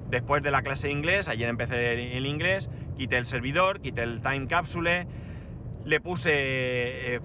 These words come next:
eh, monté el switch, he liberado un enchufe, porque antes tenía time capsule y servidor, ahora solamente tengo el, el switch, con lo cual mi mujer va a tener un poco más cómodo el tema,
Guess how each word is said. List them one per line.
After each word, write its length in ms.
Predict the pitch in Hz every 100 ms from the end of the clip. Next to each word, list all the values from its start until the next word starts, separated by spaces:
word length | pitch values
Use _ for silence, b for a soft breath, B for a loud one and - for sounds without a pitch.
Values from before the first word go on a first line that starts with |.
| 139
eh, 140 | 120
monté 320 | 123 127 120 139
el 100 | 131
switch, 540 | 190 196 196 190 143 127
he 100 | 156
liberado 400 | 156 143 139 143
un 80 | 135
enchufe, 420 | 135 - - 220
porque 260 | 151 120
antes 220 | 117 120 123
tenía 280 | 131 131
time 240 | 107 123 117
capsule 420 | 143 127 123 117
y 60 | 110
servidor, 520 | 127 117 143 208 127
ahora 500 | 123 127 127 139 123
solamente 560 | 110 123 117 123 120 120
tengo 260 | 131 127
el, 140 | 117 113 -
el 160 | 123 113
switch, 420 | - 175 196 135
con 120 | - 110
lo 100 | 104
cual 200 | 127 120
mi 120 | 110
mujer 460 | 107 - 131 104
va 60 | 120
a 60 | 123
tener 200 | 120 123
un 120 | 117
poco 180 | 120 120
más 180 | 110
cómodo 400 | 98 139 135 113
el 100 | 101
tema, 300 | 101 139 147